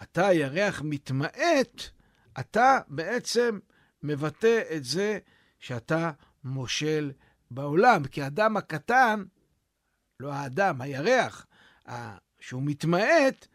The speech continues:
הוא רק יותר מתקרב לקדוש ברוך הוא. זאת אומרת שהקדוש ברוך הוא אומר, "הביאו עליי כפרה", אומר המהר"ל, הוא אומר, "בואו תסירו את התרעומת שיש עליכם,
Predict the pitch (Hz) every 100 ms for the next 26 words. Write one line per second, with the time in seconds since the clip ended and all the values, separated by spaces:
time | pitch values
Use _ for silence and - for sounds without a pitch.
0 | _ _ _ - 160 190 202 - 170 147
1 | - 170 175 165 - _ _ _ _ _
2 | _ _ - - _ _ 160 151 - 170
3 | 165 202 180 165 - 143 147 160 139 127
4 | 127 113 151 117 - _ _ _ _ -
5 | 113 131 208 208 - 139 143 190 165 156
6 | 143 175 170 175 135 135 190 151 175 190
7 | 185 - 175 196 240 226 208 214 208 202
8 | 202 214 220 196 190 202 202 165 _ _
9 | _ _ 165 226 220 185 - - 262 262
10 | 254 240 - _ 151 175 165 165 156 -
11 | 226 214 - 165 175 202 - 170 151 -
12 | 196 240